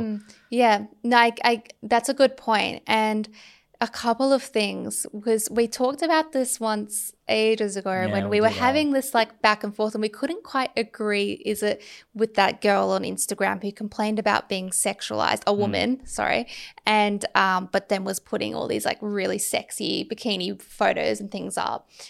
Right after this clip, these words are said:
Speaker 1: And we were like, "Can you complain about it w-, when you're doing this?" And we were a bit like, "Oh, that's a really tough one." But it was worded to me just a couple of days ago, um, and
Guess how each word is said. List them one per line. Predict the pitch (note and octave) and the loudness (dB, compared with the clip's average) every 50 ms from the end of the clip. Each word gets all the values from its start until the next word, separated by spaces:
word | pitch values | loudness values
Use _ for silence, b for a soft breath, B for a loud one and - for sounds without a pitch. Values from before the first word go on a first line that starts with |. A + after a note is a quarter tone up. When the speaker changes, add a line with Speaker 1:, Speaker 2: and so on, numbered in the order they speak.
| B B | B B
Speaker 1:
And | - G#3+ G#3+ | -2 0 0
we | G#3+ | 2
were | G#3+ | 4
like, | G#3 G3+ G3+ - - _ | 4 2 2 0 -8 _
"Can | - - A3+ A3 | -4 -2 -2 -2
you | G#3 | -2
complain | - G#3 G#3 - B3+ C4 C4+ | -4 -4 -4 -2 -2 0 0
about | C4 C4 A3+ A#3+ A#3+ A#3 A#3 A#3 | 0 2 2 2 4 4 4 4
it | A#3 A#3 A#3 A3+ - - - - | 4 4 4 2 0 -2 -6 -12
w-, | G#3 G#3 G#3 - _ _ _ - | -12 -10 -12 -12 _ _ _ -12
when | - G3+ G3+ G#3+ G3+ G3+ G3 G3 F#3+ - - | -6 0 2 2 2 2 0 -4 -6 -8 -10
you're | - G3+ G#3 G3 G3 F#3+ F#3 | -6 -2 0 0 0 0 -4
doing | - - - G3+ G3 F#3+ F#3 | -6 -4 -2 0 0 0 -2
this?" | F3+ - - G#3 G#3+ - | -4 -6 -6 -6 -6 -6
And | G#3 G3 G3 | -6 -6 -4
we | G3 | -4
were | F#3+ F#3+ | -2 -2
a | F#3+ | -2
bit | F3+ F#3+ - - | 0 0 0 0
like, | - F3 E3+ - - - - | 2 0 0 0 -2 -4 -4
"Oh, | - G#3+ G3+ F#3 | -2 0 0 0
that's | F3+ F3 - | 0 -2 -4
a | G#3 G3+ _ - | -6 -14 _ -12
really | - G3 G#3 G#3 F#3+ F#3+ F#3+ | -6 0 0 0 0 0 -4
tough | - - G3 G3+ - - | -4 -4 -4 -4 -4 -6
one." | - G#2 G#2+ A2 - A3 G#3 B B B B B B B - | -8 -6 -6 -6 -6 -8 -10 B B B B B B B -2
But | A#3 A3+ A3 G#3+ F#3 - - _ _ _ _ _ - | 0 2 2 2 0 0 -4 _ _ _ _ _ 2
it | A#3+ A#3+ - | 2 4 4
was | A#3+ A#3+ A#3 A3 - - | 4 2 2 2 -2 -4
worded | - G#3+ G#3 A#3 A3+ B3+ C#4 E4 E4 D#4+ - - | -4 -2 2 2 4 4 4 2 2 0 0 -4
to | C4 | -2
me | B3 A#3+ A#3 A3 A3 G#3+ G#3 G#3 G#3+ B B B B B B - - | -2 -2 -2 -2 -2 -2 -4 -6 -10 B B B B B B -20 -8
just | - - A3 A3 - | -4 -4 -2 -2 -4
a | G#3+ | -6
couple | - A3 G#3+ A3 G#3+ | -6 -6 -2 0 2
of | G#3 | 4
days | G#3 G3 G#3+ A3 A3+ G#3+ | 4 6 6 4 4 2
ago, | A3+ A3 A3+ A3 G#3 - - - - A3 - B B B B B B _ - | 2 0 2 2 2 4 2 2 0 -2 -4 B B B B B B _ 0
um, | - A3 G#3+ A3 G#3+ G#3+ G#3 G#3 G#3 G#3 - - - | 2 4 4 4 4 2 0 0 -2 -6 -8 -12 -10
and | - - A3 A3 G#3+ G#3+ G#3+ G#3 G#3 | -4 -2 0 0 2 0 0 -2 -4